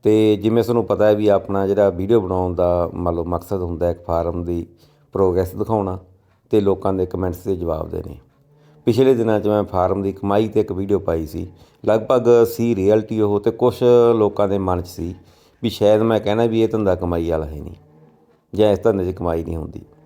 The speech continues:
ਦੇਖੋ, ਲੱਖਾਂ ਕਮਾਉਣਾ, ਕਰੋੜਾਂ ਕਮਾਉਣਾ, ਮੈਂ ਆਹ ਕਰੂੰਗਾ, ਮੈਂ ਉਹ ਕਰੂੰਗਾ, ਇਹਨਾਂ ਚੀਜ਼ਾਂ 'ਤੇ ਮੈਂ ਯਕੀਨ ਨਹੀਂ ਰੱਖਦਾ।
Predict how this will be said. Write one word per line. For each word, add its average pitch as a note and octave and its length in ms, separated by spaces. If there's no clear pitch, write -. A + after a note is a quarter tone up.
ਦੇਖੋ, C3 520
ਲੱਖਾਂ A2+ 360
ਕਮਾਉਣਾ, G2 500
ਕਰੋੜਾਂ F#2 400
ਕਮਾਉਣਾ, E2+ 600
ਮੈਂ E2 280
ਆਹ F2 260
ਕਰੂੰਗਾ, E2 460
ਮੈਂ D#2+ 200
ਉਹ F2+ 140
ਕਰੂੰਗਾ, D#2 460
ਇਹਨਾਂ C3 220
ਚੀਜ਼ਾਂ F#2 320
'ਤੇ F2 80
ਮੈਂ E2+ 140
ਯਕੀਨ D#2+ 340
ਨਹੀਂ D#2 140
ਰੱਖਦਾ। D#2 300